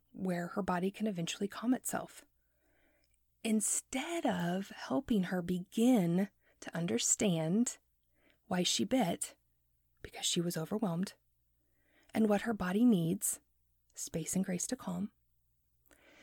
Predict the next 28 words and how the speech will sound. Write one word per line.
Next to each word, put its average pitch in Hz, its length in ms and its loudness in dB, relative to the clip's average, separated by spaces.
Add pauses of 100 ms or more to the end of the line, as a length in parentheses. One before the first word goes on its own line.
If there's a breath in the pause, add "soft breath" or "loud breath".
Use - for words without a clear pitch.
(140 soft breath)
you 233 160 4
have 247 120 -2
taught - 280 -6
Sarah 226 320 2
that - 220 -2
one 247 600 6
way 196 480 0 (680)
to 202 120 0
gain 180 320 2
the 175 80 -2
quiet, 185 400 -2
alone 196 400 2
space 175 360 -4
she - 240 -2
needs 180 300 -2
to - 100 -6
calm, 196 460 -4 (220)
she - 180 -8
needs 180 180 -4
to - 120 -10
bite. - 400 -8 (720 loud breath)
Really, 269 480 8
really 233 240 6
important 196 360 2
to 196 100 -4
remember 170 280 0
right 165 220 -4
here. 160 160 -8